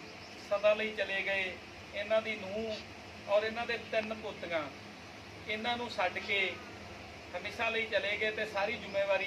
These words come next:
ਜੋ ਮਾਤਾ ਜੀ ਤੇ ਆਣ ਪਈ ਤੇ ਘਰ ਦੇ ਹਾਲਾਤ ਹੀ ਇਸ ਤਰ੍ਹਾਂ ਦੇ ਬਣ ਗਏ। ਖਰਚੇ ਦੀ ਬਹੁਤ ਜ਼ਰੂਰਤ ਸੀਗੀ, ਘਰ ਵੀ ਚਲਾਉਣਾ ਸੀਗਾ ਤੇ ਘਰ ਵੀ, ਆਹ ਦਿਸੀ ਜਾਂਦਾ ਪਿੱਛੇ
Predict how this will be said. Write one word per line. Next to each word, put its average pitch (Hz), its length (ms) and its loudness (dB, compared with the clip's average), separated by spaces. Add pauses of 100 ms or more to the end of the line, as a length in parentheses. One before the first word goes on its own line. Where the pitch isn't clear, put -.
ਜੋ 196 120 -4 (720)
ਮਾਤਾ 202 380 4
ਜੀ - 200 -6
ਤੇ 196 120 2
ਆਣ 185 280 0
ਪਈ 190 200 2 (720)
ਤੇ 214 80 -6
ਘਰ 220 220 4
ਦੇ 214 160 2
ਹਾਲਾਤ 208 400 4
ਹੀ 233 100 0
ਇਸ 220 180 2
ਤਰ੍ਹਾਂ 214 200 4
ਦੇ 220 120 4
ਬਣ 190 220 2
ਗਏ। 196 320 2 (600)
ਖਰਚੇ 208 320 2
ਦੀ 214 160 0
ਬਹੁਤ 208 340 4
ਜ਼ਰੂਰਤ 190 460 -8
ਸੀਗੀ, 214 340 -2 (680)
ਘਰ 220 160 4
ਵੀ 208 160 -4
ਚਲਾਉਣਾ 208 420 4
ਸੀਗਾ 208 480 6 (340)
ਤੇ 226 100 -2 (120)
ਘਰ 220 240 6
ਵੀ, 233 340 -4 (100)
ਆਹ 220 120 4
ਦਿਸੀ 214 340 -6
ਜਾਂਦਾ 214 280 4
ਪਿੱਛੇ 202 540 0